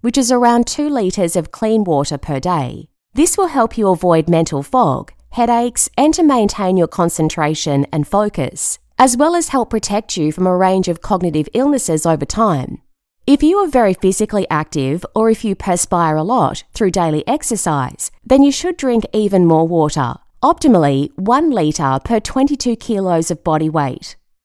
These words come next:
Remember also, your body relies on water to cleanse and flush out toxins, which means it is a vital tool for reducing toxicity in your body that is one of the main causes of low energy and fatigue. In other words,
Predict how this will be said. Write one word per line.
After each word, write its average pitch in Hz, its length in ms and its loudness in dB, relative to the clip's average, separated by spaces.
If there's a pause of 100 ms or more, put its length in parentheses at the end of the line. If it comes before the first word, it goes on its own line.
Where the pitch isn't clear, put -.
(320)
Remember 302 400 6
also, 151 760 0
your 254 120 4
body 285 300 0
relies 196 460 2
on 170 160 2
water 175 380 0
to 165 100 -4
cleanse 190 500 0
and 165 180 0
flush 170 280 -4
out 139 180 -4
toxins, 165 720 -2 (220)
which - 240 -6
means 170 560 2
it 240 100 0
is 247 120 -2
a 254 80 0
vital 262 500 0
tool 196 260 -4
for 196 180 -4
reducing 165 460 0
toxicity 170 720 -4
in 160 140 4
your 139 140 2
body 226 500 -2 (240)
that 254 120 4
is 269 140 -2
one 277 160 4
of 311 60 2
the 269 80 4
main 214 320 2
causes 151 680 -2
of 190 160 -2
low 196 300 0
energy 147 500 -2
and 135 160 -6
fatigue. - 640 -4 (540)
In 277 120 8
other 330 200 2
words, 143 420 0